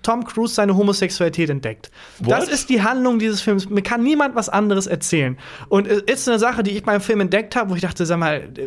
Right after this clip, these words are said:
Speaker 1: das kann nicht sein, dass es niemandem aufgefallen ist. Hab ich geguckt im Internet, es ist nicht nur mir aufgefallen.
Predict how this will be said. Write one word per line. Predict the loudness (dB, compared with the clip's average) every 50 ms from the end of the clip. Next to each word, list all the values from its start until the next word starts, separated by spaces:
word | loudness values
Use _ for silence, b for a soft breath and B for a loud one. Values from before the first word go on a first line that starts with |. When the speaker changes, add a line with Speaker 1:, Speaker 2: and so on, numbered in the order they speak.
| -10 -12 -12
Speaker 1:
das | -12 -12 -8
kann | -4 -2 0
nicht | 0 0
sein, | 0 0 0 0
dass | -2 0 0
es | 2
niemandem | 2 2 2 2 0 0
aufgefallen | -2 -2 -4 -6 -4 -2 -2 -2 -2 -4
ist. | -6 -6 -8 -10 B B B B B B
Hab | -4 -2 -2
ich | -2
geguckt | -2 -2 -2 -2 -2 -2
im | -2 0
Internet, | 0 0 0 0 0 0
es | -2 -2 0
ist | 0 2
nicht | 2 2 2
nur | 2 2
mir | 2 4 2 2
aufgefallen. | 0 -2 -4 -8 -8 -6 -6 -8 -8